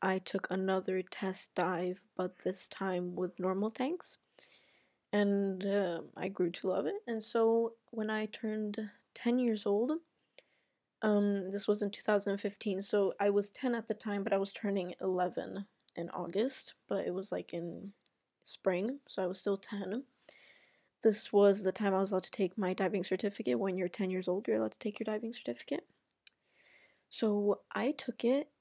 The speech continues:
and, um, if you don't know how a diving course basically goes, you start off with, um, I think it's two days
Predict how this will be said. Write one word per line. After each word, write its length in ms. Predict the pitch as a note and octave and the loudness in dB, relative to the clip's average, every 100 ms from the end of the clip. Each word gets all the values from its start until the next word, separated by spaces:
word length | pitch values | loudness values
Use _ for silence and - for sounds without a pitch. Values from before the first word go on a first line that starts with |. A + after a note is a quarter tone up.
| - | -2
and, 580 | G3+ G3+ G3+ G3+ F#3+ | 2 4 4 2 2
um, 440 | F#3+ F#3+ F#3 F3+ F#3 _ _ _ _ _ - | 2 4 2 -2 -8 _ _ _ _ _ -4
if 200 | G3+ G3 | -2 0
you 80 | G#3 | 0
don't 260 | G3+ G3+ | 2 4
know 220 | G#3 G3+ G3+ | 4 4 2
how 420 | G3 F#3 F#3+ F#3 - | 0 0 0 0 0
a 280 | F#3+ F3+ E3+ - | 0 0 -2 -4
diving 460 | E3+ E3+ E3+ D#3+ | 0 0 0 -2
course 760 | E3 - E3+ E3 F3 - - - _ | -6 -4 -2 -2 -2 -6 -8 -12 _
basically 680 | E3+ E3+ - - - E3 D#3+ F3+ _ - - _ _ - | -2 -2 -2 -4 -2 0 0 -2 _ -20 -20 _ _ 2
goes, 500 | E3+ F#3 C4 C#4+ - _ _ - - - - - _ _ - | 4 6 4 0 -8 _ _ -20 -20 -20 -20 -20 _ _ -4
you 540 | G#3 A3+ A#3 A#3 A3+ - | 2 6 6 4 0 -2
start 400 | - G3 A3+ - | 0 2 2 2
off 460 | F#3+ F#3+ F#3+ - - | 2 2 -2 -12 0
with, 600 | F#3+ F#3 F3+ G3 - - - | 4 4 2 -4 -12 -14 -6
um, 520 | F3+ F3 E3 E3+ F#3 _ _ _ _ - G3 | -2 -2 -4 -6 -10 _ _ _ _ -10 -8
I 60 | |
think 300 | F#3+ G#3 G#3 | -6 -4 -2
it's 580 | G3+ - - - - - _ _ _ _ _ _ _ _ | -2 -2 -6 -4 -6 -8 _ _ _ _ _ _ _ _
two 320 | - G#3+ A3 | -4 0 2
days 640 | G3+ F#3 G#3+ C#4+ E4 - | 2 2 2 -2 -4 -8